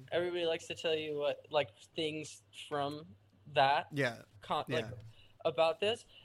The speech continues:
Speaker 1: And so then I also, like, to do this, I just reread the, the, the, um, chapter about Transformer in the Anthony DeCurtis book, and it's literally
Speaker 2: Alive,
Speaker 1: the,
Speaker 2: yeah.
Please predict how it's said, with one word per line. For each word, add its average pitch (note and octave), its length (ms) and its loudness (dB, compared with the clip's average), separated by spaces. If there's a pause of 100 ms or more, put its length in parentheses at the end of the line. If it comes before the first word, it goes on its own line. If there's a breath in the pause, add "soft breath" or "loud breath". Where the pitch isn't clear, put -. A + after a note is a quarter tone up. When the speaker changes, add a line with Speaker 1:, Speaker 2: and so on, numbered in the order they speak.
(140)
Speaker 1:
And E3 200 2
so E3 240 0
then D#3+ 340 -2
I D3+ 160 4
also, D3+ 420 2 (120)
like, C#3+ 160 -6 (120)
to C#3+ 100 -10
do C#3 180 -6
this, C#3+ 320 -2 (160)
I C3+ 120 0
just C3+ 200 -10
reread C3 520 0 (100)
the, B2 200 2 (280)
the, B2 240 -2 (380)
the, C3 200 2
um, A#2 400 2 (1120)
chapter B2+ 760 2 (100)
about C3+ 280 2
Transformer C3+ 600 -4
in C3 100 -4
the B2+ 80 -2
Anthony B2+ 360 -6
DeCurtis B2+ 600 -6 (260)
book, F#3 140 8 (160)
and D3 100 4
it's C#3+ 240 -4
literally D3+ 380 8
Speaker 2:
Alive, B2+ 260 2
Speaker 1:
the, A#2 60 -4
Speaker 2:
yeah. A#2 60 -8